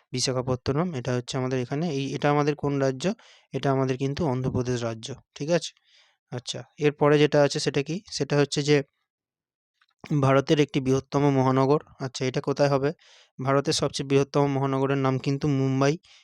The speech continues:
এটা আমরা শর্ট কোশ্চেনে আগে পড়েছি, ঠিক আছে? তাহলে এইখানটা, এই যে আমাদের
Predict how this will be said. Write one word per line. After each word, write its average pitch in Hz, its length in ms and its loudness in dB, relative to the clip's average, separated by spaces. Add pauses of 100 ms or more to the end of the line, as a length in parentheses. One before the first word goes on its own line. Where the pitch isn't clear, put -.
(100)
এটা 143 180 -6
আমরা 135 200 0
শর্ট 131 200 -2
কোশ্চেনে - 360 -2
আগে 127 160 0
পড়েছি, 127 340 -2 (160)
ঠিক 143 160 -8
আছে? 156 200 0
তাহলে 131 240 -4
এইখানটা, 147 460 -4 (480)
এই 143 160 0
যে 143 100 0
আমাদের 139 320 2